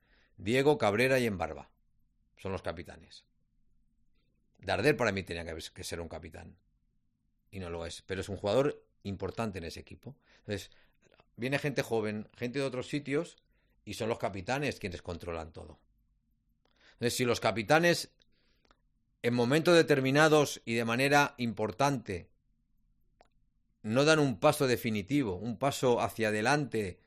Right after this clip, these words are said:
de lo que pasa en momentos graves, en momentos malos, el resto del equipo se contagia. Y si luego tenemos a varios jugadores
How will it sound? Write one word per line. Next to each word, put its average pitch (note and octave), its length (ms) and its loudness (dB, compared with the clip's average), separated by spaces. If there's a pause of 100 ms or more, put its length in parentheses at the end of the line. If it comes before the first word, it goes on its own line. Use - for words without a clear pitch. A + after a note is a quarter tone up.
(280)
de G2 200 -4
lo G2+ 200 -4
que G2 380 -4 (580)
pasa C3+ 260 2
en A2+ 60 0
momentos B2 640 -2
graves, G#2 640 2
en F#2+ 100 -8
momentos A2+ 420 -4
malos, A#2 560 -2 (420)
el G#2+ 180 -4
resto D3 300 0
del D#3+ 80 6
equipo C#3+ 340 2
se - 120 -4
contagia. G2+ 580 -6 (2250)
Y A2+ 100 -8
si A2 160 0
luego D#3+ 240 6
tenemos D#3 500 0
a G2+ 120 -4
varios D3 280 2
jugadores C#3 720 2